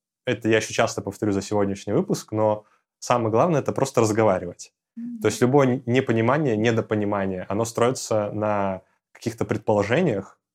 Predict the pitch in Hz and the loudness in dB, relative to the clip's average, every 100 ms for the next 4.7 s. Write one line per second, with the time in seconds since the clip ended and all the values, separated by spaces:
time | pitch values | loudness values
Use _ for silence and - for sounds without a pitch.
0 | _ - 98 107 - 101 113 104 92 - | _ -8 -4 -4 -2 0 0 0 -2 -4
1 | 101 107 107 110 101 - - 90 95 90 | -2 0 2 2 0 -6 -8 -6 -4 -4
2 | 107 104 104 90 90 _ 123 104 98 95 | -2 0 0 -4 -8 _ -6 -4 -2 -2
3 | 156 190 101 123 135 107 107 107 107 123 | 0 0 0 0 0 -2 -2 -2 0 2
4 | 120 - 120 104 - 92 | 0 2 2 2 -4 -12